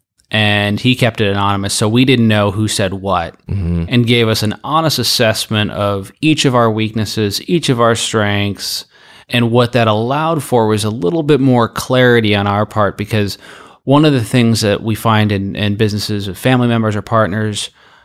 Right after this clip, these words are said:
Speaker 1: there are certain areas that you're just weaker in, but you don't necessarily want to admit that you're weaker in, in those areas. Now, Jordan has a unique ability in that he is very candid about what his weak points are.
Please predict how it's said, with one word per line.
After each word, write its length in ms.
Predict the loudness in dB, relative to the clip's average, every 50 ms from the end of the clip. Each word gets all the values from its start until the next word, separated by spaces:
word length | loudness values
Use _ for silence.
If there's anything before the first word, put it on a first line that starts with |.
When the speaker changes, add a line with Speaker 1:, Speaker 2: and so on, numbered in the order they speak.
| _ _
Speaker 1:
there 160 | 2 4 4
are 40 | 4
certain 320 | 2 2 2 2 4 4
areas 300 | 4 4 4 2 2 0
that 80 | 0 0
you're 120 | 0 0
just 180 | -2 -2 -4 -2
weaker 320 | -2 -2 -2 -4 -6 -10
in, 300 | -12 -12 -14 -16 -20 -20 _ _ _ _ _ _ _
but 160 | -6 -2 0
you 100 | 2 4
don't 180 | 4 4 2
necessarily 400 | 2 0 0 0 2 2 4 4
want 220 | 4 4 2 2 2
to 120 | 0 -2
admit 340 | -2 -2 0 -2 -2 0 -2
that 120 | -4 -4
you're 120 | -4 -6 -6
weaker 380 | -6 -6 -6 -6 -8 -10 -10
in, 240 | -10 -12 -14 -16 -18 -20 _ _ _ -8
in 160 | -4 -2 -2
those 180 | 0 -2 -2 -4
areas. 520 | -4 -6 -6 -8 -12 -14 -14 -14 -14 -8 -4
Now, 320 | -2 0 0 0 0 -2 -6 -12 -20 -20 -20 _ _ -8
Jordan 400 | -2 2 4 4 4 4 4 2
has 220 | 2 2 2 2
a 40 | 0
unique 640 | 0 0 0 0 0 0 0 0 -2 -4 -8 -14 -20 -18 _ -8
ability 760 | -4 -2 0 0 2 2 0 0 -2 -2 -2 -4 -4 -6 -10 _ -20 -20 -20 -20 _ _ _
in 260 | -2 0 2 2 2
that 440 | 2 2 2 0 -2 -4 -8 _ _ _
he 260 | -20 -6 0 2 4
is 140 | 4 2 2
very 500 | -2 -6 -2 0 2 4 4 4 2 0
candid 480 | -2 -2 -2 0 0 0 -2 -4 -6 -6
about 360 | -4 -2 -2 -2 -2 -2 -4
what 200 | -6 -6 -6 -6
his 220 | -4 -6 -6 -6
weak 240 | -6 -8 -8 -8 -10
points 320 | -14 -14 -14 -12 -12 -12 -12
are. 300 | -12 -12 -14 -18 -20